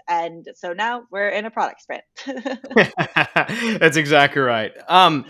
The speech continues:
Speaker 2: so when, when, so your first gig out of college was Snap, is that right?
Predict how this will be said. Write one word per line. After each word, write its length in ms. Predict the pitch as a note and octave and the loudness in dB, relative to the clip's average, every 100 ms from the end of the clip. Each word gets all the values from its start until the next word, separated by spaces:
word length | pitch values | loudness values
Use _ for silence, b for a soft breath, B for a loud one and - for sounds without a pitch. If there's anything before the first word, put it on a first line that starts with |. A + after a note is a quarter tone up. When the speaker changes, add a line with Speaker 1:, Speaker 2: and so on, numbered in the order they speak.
| B B B B | B B B B
Speaker 2:
so 360 | - A#3 A3+ G#3 - | 4 6 6 4 2
when, 300 | G#3 A3 G3 | 2 2 2
when, 320 | G#3 G3 F3+ _ _ _ - | 2 2 -4 _ _ _ -12
so 460 | - G3 F#3 D#3+ - _ _ _ _ C#3+ _ _ _ _ _ | -2 2 2 2 -4 _ _ _ _ -20 _ _ _ _ _
your 260 | - F3 F#3+ | -4 2 2
first 640 | F3+ - A3+ A#3 - - - _ _ _ _ _ _ _ _ - C#3 | 2 4 6 6 0 -6 -12 _ _ _ _ _ _ _ _ -16 2
gig 260 | F#3 F#3 | 4 6
out 140 | F#3 D#3+ | 6 4
of 60 | - - | -2 -12
college 600 | - D#3+ D#3 D#3+ D#3+ C#3 | 2 6 8 6 2 0
was 320 | D3 D3 C3+ | 2 2 0
Snap, 640 | - - - D3 C#3+ C#3+ - | -8 -8 -4 2 2 2 -2
is 100 | B2+ | -8
that 80 | C3+ | -2
right? 240 | C3+ C#3+ | 0 0